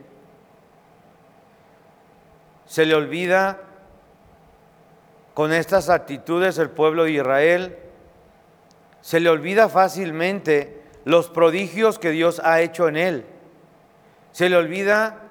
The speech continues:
las maravillas que Dios ha hecho en él. Se le olvida de dónde le ha sacado. Y ahora le dicen, "Allá comíamos pescado y que comíamos".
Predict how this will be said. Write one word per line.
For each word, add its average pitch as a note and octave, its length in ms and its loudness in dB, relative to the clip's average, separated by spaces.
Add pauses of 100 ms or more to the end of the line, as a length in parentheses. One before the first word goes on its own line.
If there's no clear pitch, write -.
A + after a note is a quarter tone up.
(260)
las E3 220 4
maravillas E3+ 720 0
que E3+ 140 -2
Dios F3 400 0
ha E3 160 2
hecho F#3 440 0
en D#3 180 -4
él. E3+ 320 -4 (1160)
Se F#3 200 0
le F3+ 100 2
olvida G#3 640 0 (1700)
de E3 180 2
dónde A3 340 2
le F#3 140 4
ha F#3+ 100 4
sacado. E3+ 760 0 (680)
Y E3 140 -2
ahora F3+ 260 2
le G3+ 80 0
dicen, F3+ 640 -4 (260)
"Allá F#3 600 2
comíamos F3+ 600 -2
pescado D#3+ 760 -2
y F3 60 -6
que D#3+ 200 -4
comíamos". D#3+ 480 -2